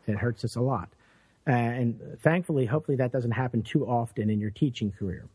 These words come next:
Uh, unfortunately, it happens more often than it should. But the, the flip side of that coin is the pride that we can feel in the accomplishments of our students. Uh, I was lucky enough to go,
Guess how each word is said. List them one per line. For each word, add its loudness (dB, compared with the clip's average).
Uh, -10
unfortunately, 0
it -4
happens -2
more 0
often -4
than 0
it -6
should. 0
But 4
the, 4
the 2
flip -2
side 4
of 4
that 0
coin 0
is 0
the 0
pride 0
that 0
we 0
can 0
feel 0
in 0
the 0
accomplishments -2
of -4
our -2
students. -8
Uh, 0
I 2
was 2
lucky 0
enough 0
to -2
go, 2